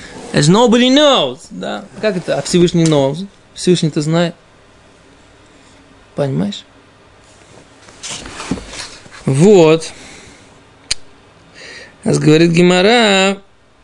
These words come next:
Дараш Рабиуда, толковал Рабиуда, Бераби, бен Раби Нахмани, сын Раби Нахмани, Митургименной, объяснитель, де Решлакиш, Решлакиша. Коля Мистакель,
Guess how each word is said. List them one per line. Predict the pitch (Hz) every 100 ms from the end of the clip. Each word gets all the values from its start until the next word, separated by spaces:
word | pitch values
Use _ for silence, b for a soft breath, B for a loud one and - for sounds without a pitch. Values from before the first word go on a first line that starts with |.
| _ _ -
Дараш | 165 185 240 277
Рабиуда, | 240 214 175 135
толковал | 160 160 196 233
Рабиуда, | 220 185 147 131
Бераби, | 131 160 185 202 196
бен | 180 - 190 196 214
Раби | 196 196
Нахмани, | 190 175 180 147 131
сын | - 202
Раби | 190
Нахмани, | 170 143 143 147
Митургименной, | 156 170 196 190 214 208 151 127 - _ _ _ _ b b b b b
объяснитель, | 160 175 185 226 226 143 139
де | 170
Решлакиш, | 175 196 165 139 143 - -
Решлакиша. | 165 165 190 165 165 - 202 _
Коля | 247 285 294
Мистакель, | 240 202 - 208 147 151